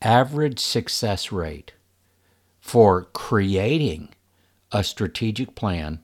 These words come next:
is in the mid sixty percent range? So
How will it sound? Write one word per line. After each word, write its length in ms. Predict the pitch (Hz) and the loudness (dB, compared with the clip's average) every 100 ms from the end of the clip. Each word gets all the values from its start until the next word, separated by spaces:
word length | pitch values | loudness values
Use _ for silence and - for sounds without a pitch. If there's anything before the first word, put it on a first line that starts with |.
| _ _ _ _ _ _ _ | _ _ _ _ _ _ _
is 280 | - 113 92 | 0 2 4
in 180 | 113 104 | 4 4
the 80 | 95 | 4
mid 340 | 101 120 107 | 4 2 2
sixty 440 | - 120 - 113 | -2 -2 -4 -6
percent 440 | 95 101 - 90 85 | -6 -6 -4 -6 -6
range? 480 | 85 80 73 - - _ _ _ _ - - _ - | -8 -10 -10 -16 -18 _ _ _ _ -20 -20 _ -10
So 720 | - 143 131 123 117 110 - | 2 4 6 6 6 2 -2